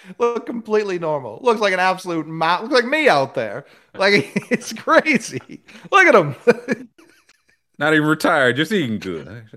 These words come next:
Speaker 1: This is one of the
Speaker 2: Uh,
Speaker 1: greatest
Speaker 2: making
Speaker 1: athletes of all
Speaker 2: seven hundred
Speaker 1: time.
Speaker 2: home runs, yeah. <laughs> That's, that's how I run, uh, when DoorDash not. Oh, oh, oh, oh. Uh, <laughs>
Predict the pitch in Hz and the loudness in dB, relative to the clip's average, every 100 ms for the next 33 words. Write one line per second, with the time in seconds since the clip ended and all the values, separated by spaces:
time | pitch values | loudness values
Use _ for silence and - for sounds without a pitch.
0 | - 349 330 196 220 214 214 - - - | -4 0 0 2 4 4 0 -6 -20 -10
1 | - 202 220 220 196 190 190 202 185 185 | 2 4 4 4 4 2 2 0 0 0
2 | 190 208 262 277 196 156 180 139 127 185 | 2 2 2 2 0 -2 -6 -6 -6 -4
3 | - 143 - - - - _ - - - | -2 -2 -4 -10 -18 -20 _ -14 -14 -18
4 | - _ _ _ _ _ _ _ _ _ | -20 _ _ _ _ _ _ _ _ _
5 | _ - - - _ - - _ - - | _ -4 -4 -4 _ -20 -20 _ -14 -14
6 | _ - - _ - 131 135 95 87 - | _ -12 -12 _ -4 -2 -2 -12 -20 -20
7 | _ _ _ - 135 135 131 131 127 120 | _ _ _ -6 0 2 2 2 0 0
8 | 107 104 104 104 87 110 107 127 127 127 | 0 2 0 -2 -4 -8 -2 0 2 4
9 | 127 131 135 131 131 339 302 - 381 196 | 4 2 -2 -4 0 -2 -2 -4 -4 -6
10 | - 392 - - - _ _ - - - | -8 -10 -10 -14 -16 _ _ -20 -16 -14
11 | 220 - _ _ _ 101 92 92 101 117 | -14 -18 _ _ _ -16 -12 -10 -6 -6
12 | - - - 143 | -6 -16 -6 -4